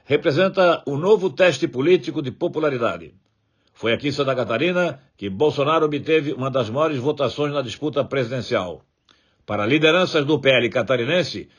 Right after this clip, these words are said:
o ex-presidente deverá ser um importante cabo eleitoral nas eleições municipais marcadas para o próximo ano. E o partido já está se movimentando com novas filiações e definição de candidaturas. Por isso,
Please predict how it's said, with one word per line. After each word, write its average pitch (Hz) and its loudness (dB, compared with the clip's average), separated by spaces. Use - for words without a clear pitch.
o 104 -2
ex-presidente 156 2
deverá 151 2
ser 143 0
um 127 -6
importante 151 -2
cabo 185 2
eleitoral 156 0
nas 98 -8
eleições 156 0
municipais 165 0
marcadas 156 -2
para 139 0
o 107 -4
próximo 143 -4
ano. 120 -4
E - -12
o 98 -10
partido 117 -4
já 156 2
está 156 0
se - -8
movimentando 143 -2
com 123 -6
novas 151 -2
filiações 151 -2
e 104 -8
definição 127 -2
de 156 0
candidaturas. 127 -4
Por 170 6
isso, 190 4